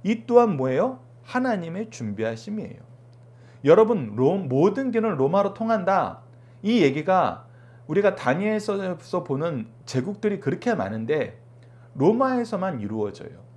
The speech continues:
이 얘기는 뭐예요? 복음을 전할 수 있는 도로망이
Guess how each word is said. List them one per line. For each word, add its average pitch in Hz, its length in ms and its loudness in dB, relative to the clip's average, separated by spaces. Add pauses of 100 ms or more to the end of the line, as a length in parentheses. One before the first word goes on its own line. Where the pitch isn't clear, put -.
이 208 220 0
얘기는 170 340 -2
뭐예요? 120 400 0 (880)
복음을 226 640 0
전할 143 320 -4
수 147 120 -12
있는 135 480 -6 (120)
도로망이 147 720 2